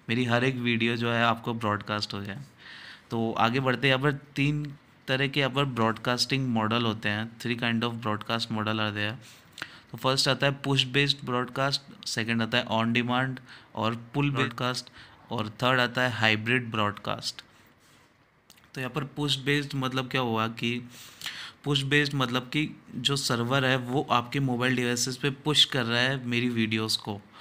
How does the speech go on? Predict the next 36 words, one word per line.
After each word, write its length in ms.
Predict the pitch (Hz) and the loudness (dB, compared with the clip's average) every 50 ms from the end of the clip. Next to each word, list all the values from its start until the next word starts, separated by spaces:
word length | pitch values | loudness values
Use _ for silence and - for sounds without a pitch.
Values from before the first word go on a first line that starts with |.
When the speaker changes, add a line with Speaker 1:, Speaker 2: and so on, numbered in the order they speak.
| - - - - - _ _ _ | -20 -20 -20 -20 -20 _ _ _
Speaker 1:
तो 260 | 113 107 107 113 113 107 | -10 -6 -6 -6 -4 -2
यानी, 360 | 113 113 113 113 117 117 117 120 | -2 -2 0 0 -2 0 0 0
या 80 | 120 | 0
फिर 240 | 120 120 139 135 131 | 0 0 -2 -2 -2
मैं 180 | 127 127 127 127 | -2 0 2 2
आपको 200 | 120 117 139 135 | 2 2 -2 -4
ऐसा 180 | 123 - 139 | -4 -4 -4
समझाऊँ, 240 | 135 127 123 127 131 | -4 -2 -2 -2 0
जो, 120 | 131 143 | 0 -2
जो 260 | 139 135 147 151 151 151 | -2 0 -2 -2 -2 -2
सर्वर 500 | 143 - - 131 120 120 123 135 147 143 | -2 -2 -2 -2 -2 0 2 2 2 2
है 220 | 123 120 120 123 | 2 0 0 0
वो 460 | 123 120 120 123 135 135 143 139 - - - - - - - - - | -2 -4 -4 -2 0 0 -2 -4 -8 -12 -18 -18 -18 -20 -20 -14 -10
मोबाइल 420 | 123 123 120 120 123 131 135 135 131 | -6 -4 -2 0 2 2 2 2 2
डिवाइसेस 520 | 131 123 123 120 120 120 - 139 135 - | 2 2 2 0 0 -2 -4 -4 -4 -6
पे 400 | - - 131 127 131 143 151 170 - - | -4 -2 -2 -2 -2 -2 -4 -8 -10 -12
अपने 340 | - 123 - 135 135 139 143 | -12 -8 -6 -4 -2 0 0
डेटा 420 | 143 127 120 123 120 117 127 127 131 | 0 0 2 2 2 2 2 0 0
को 120 | 131 139 | 0 -2
पुश 300 | 135 139 135 131 127 - | -2 -2 -2 -2 -2 -2
करने 320 | - - 131 120 117 120 | -4 -2 -2 0 0 0
की 60 | 123 123 | -2 -2
कोशिश 380 | 123 - 117 117 - 123 120 | -4 -4 -4 -4 -2 -2 -4
कर 180 | - - 117 107 | -2 -2 -4 -4
रहा 160 | 107 107 104 | -4 -6 -6
है। 140 | 107 107 - - - - - - - - - - - - | -8 -10 -14 -18 -20 -20 -20 -20 -20 -20 -20 -20 -18 -10
तो 80 | - 113 | -6 -4
वहाँ 380 | 107 107 107 110 110 110 110 113 | -4 -2 0 0 0 0 2 0
पर 120 | 127 131 | -2 -2
जो 200 | 127 120 131 135 | 0 0 0 2
है 320 | 135 135 139 143 139 135 - - - - | 4 4 4 4 2 -2 -6 -10 -6 -4
आपके 300 | 127 117 117 120 - - | -4 -4 -4 -4 -2 -2
मोबाइल 400 | 131 120 110 107 113 123 131 127 | 0 0 2 2 2 2 4 4
डिवाइसेस 420 | 131 131 131 131 127 - 127 - | 4 2 2 2 0 -2 -4 -2
का 120 | - 143 | -2 -2
कोई 280 | 135 135 - 135 135 139 | -2 -2 0 0 0 0